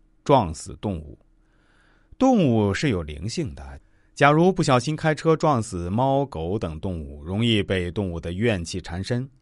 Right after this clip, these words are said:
人容易走霉运，最好准备金纸、莲花等到附近庙宇焚化加以化解。第四，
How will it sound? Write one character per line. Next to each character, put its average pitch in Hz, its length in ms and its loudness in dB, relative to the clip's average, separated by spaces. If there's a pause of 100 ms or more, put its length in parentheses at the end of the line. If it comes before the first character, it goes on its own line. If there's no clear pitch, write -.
人 139 340 0
容 127 220 -2
易 123 140 0
走 85 180 -4
霉 90 200 -4
运， 127 220 -4 (360)
最 113 260 2
好 87 420 -2
准 85 300 -6
备 87 260 -2
金 131 320 -2
纸、 78 320 -8
莲 90 260 -4
花 131 280 -2
等 78 340 -8
到 98 240 0
附 139 160 -6
近 127 160 -4
庙 151 300 -2
宇 78 180 -8
焚 101 320 -6
化 85 380 -6
加 85 220 -6
以 73 80 -14
化 78 200 -10
解。 - 220 -20 (1160)
第 123 100 2
四， 156 260 -2